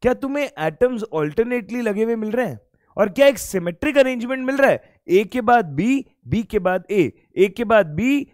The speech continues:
बी के बाद ए, ए के बाद बी, बी के बाद ए, ए के बाद बी, बी के बाद ए। मतलब हम बोलते हैं सिमेट्रिक पैटर्न है,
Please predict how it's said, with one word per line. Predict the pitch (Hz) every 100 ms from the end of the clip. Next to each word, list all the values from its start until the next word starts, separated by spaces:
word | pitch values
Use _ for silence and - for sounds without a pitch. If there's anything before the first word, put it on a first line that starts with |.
| _
बी | 120 240
के | 208 233
बाद | 208 202 185
ए, | 156 101 _ -
ए | 190
के | 196 240
बाद | 233 196
बी, | 170 247 294 285 _ 131
बी | 220
के | -
बाद | 226 220 196
ए, | 202 151 101 _
ए | 180
के | 190 240
बाद | 247 240
बी, | 180 269 311 285 _ 131
बी | 202
के | 202
बाद | 214 220 -
ए। | 180 127 - _ -
मतलब | 151 208
हम | 247 240
बोलते | 185 185 - 226
हैं | 202 262 269 _ _
सिमेट्रिक | - 170 165 165 247 254
पैटर्न | 254 220 240 240 226
है, | 277